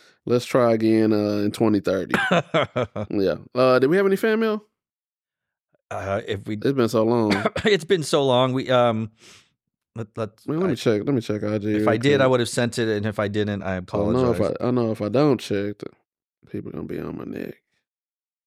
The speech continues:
Speaker 1: And shout out to Jesse, man. Jesse, thanks for being a good community member and being on our head top, man.
Speaker 2: Oh, we're like, "What am I listening to?"
Speaker 1: Yeah, man. So Fat sent this,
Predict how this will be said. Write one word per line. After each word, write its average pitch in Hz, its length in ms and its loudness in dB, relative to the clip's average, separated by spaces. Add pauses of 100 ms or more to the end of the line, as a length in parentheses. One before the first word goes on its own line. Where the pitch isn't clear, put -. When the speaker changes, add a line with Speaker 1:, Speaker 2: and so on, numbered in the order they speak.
(1300)
Speaker 1:
And 110 160 0
shout 156 220 2
out 117 140 2
to 113 80 0
Jesse, 104 360 2
man. 110 220 2
Jesse, 117 440 0 (720)
thanks 131 240 2
for 117 60 0
being 113 280 4
a 110 40 2
good 113 160 2
community 110 380 4
member 107 300 4
and 104 80 0
being 104 220 2
on 101 140 0
our 98 120 -2
head 101 320 0
top, 98 280 -2
man. 98 440 0 (600)
Speaker 2:
Oh, 110 240 2
we're 104 140 2
like, 98 140 2
"What 113 80 -2
am 139 100 0
I 131 60 2
listening 127 360 -2
to?" 98 300 -6
Speaker 1:
Yeah, 113 760 4 (640)
man. 113 400 2
So 110 580 2
Fat 143 420 0
sent 131 380 0
this, 113 840 0